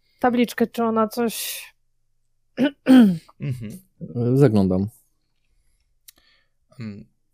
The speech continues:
Speaker 2: rozejrzeliście się podejrzliwie dookoła, czy nie zauważycie żadnej, mm, żadnej istoty, czegoś, co się zbliża, czegoś, co na was poluje,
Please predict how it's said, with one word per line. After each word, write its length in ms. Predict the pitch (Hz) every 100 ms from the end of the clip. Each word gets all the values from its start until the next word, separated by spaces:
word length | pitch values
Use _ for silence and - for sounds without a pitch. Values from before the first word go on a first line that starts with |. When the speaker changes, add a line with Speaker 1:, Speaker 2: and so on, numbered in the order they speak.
| _ _
Speaker 2:
rozejrzeliście 720 | 139 120 117 117 131 175 - 120
się 120 | -
podejrzliwie 540 | - 117 113 123 117
dookoła, 580 | 113 120 120 123 117 117
czy 420 | 127 127 127 117 110
nie 140 | 113
zauważycie 560 | 117 117 113 110 107 107
żadnej, 420 | 107 101 101 95 - - - _
mm, 260 | 101 98 101
żadnej 460 | 123 110 101 110 120
istoty, 480 | 123 - 120 123 98
czegoś, 320 | - 101 95
co 120 | -
się 160 | - 110
zbliża, 420 | 104 104 107 98
czegoś, 300 | - 104 98
co 140 | -
na 100 | 107
was 220 | 101 101 -
poluje, 420 | - 98 113